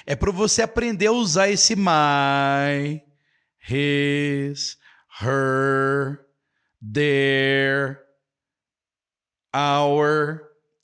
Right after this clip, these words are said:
and your. Ok? Your teacher, our method, their grandson, her husband, his wife.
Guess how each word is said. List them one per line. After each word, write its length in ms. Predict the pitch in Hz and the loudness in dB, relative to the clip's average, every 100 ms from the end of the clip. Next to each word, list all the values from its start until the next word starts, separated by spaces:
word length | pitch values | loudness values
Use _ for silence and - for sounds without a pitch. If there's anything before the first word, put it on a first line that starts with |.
| - | -8
and 200 | 156 156 | -4 -2
your. 640 | 156 165 185 151 92 76 - _ _ _ _ _ _ _ _ _ _ _ _ - | 0 0 0 0 -2 -10 -20 _ _ _ _ _ _ _ _ _ _ _ _ -20
Ok? 520 | 90 151 190 254 311 - _ - | -6 0 2 0 -4 -18 _ -8
Your 380 | 135 170 175 180 | -2 0 2 0
teacher, 540 | 160 156 - 147 147 | -2 -4 -2 -4 -4
our 300 | 139 151 160 | -2 0 0
method, 460 | 151 143 143 147 143 120 | 0 -2 -2 -4 -10 -10
their 400 | 113 156 160 156 | -6 -2 -2 -2
grandson, 720 | 147 151 139 - 143 139 139 - - - | -2 -2 -2 -4 -2 -4 -6 -14 -20 -8
her 260 | 131 156 | -2 0
husband, 560 | 139 147 113 127 143 135 - - - | 0 -2 -2 -4 -6 -8 -14 -20 -8
his 260 | 156 143 | -4 -2
wife. 360 | 156 147 143 | 0 0 -2